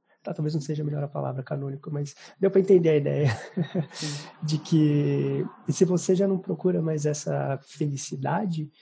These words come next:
Speaker 1: que nem você procurava antes, suas próprias palavras, tenho certeza que daqui a uns tempos tu vai olhar pra trás e falar a verdade.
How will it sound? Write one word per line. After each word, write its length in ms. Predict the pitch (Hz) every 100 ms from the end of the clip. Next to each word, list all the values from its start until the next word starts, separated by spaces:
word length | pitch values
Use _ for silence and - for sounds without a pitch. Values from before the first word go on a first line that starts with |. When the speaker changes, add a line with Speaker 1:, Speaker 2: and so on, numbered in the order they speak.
| _ _
Speaker 1:
que 100 | -
nem 80 | 156
você 180 | 147 151
procurava 440 | 151 - 147 135
antes, 280 | 143 190 202
suas 180 | 147 147
próprias 320 | 156 147 147
palavras, 640 | 139 143 147 208 196 160 -
tenho 180 | 185 175
certeza 480 | 190 190 214 170
que 60 | 170
daqui 180 | 156 175
a 40 |
uns 160 | 160 -
tempos 280 | 160 170 -
tu 100 | 165
vai 140 | 165
olhar 120 | 160
pra 140 | 151 170
trás 280 | 170 160
e 20 | -
falar 160 | 165
a 40 | 151
verdade. 500 | 175 165 170 170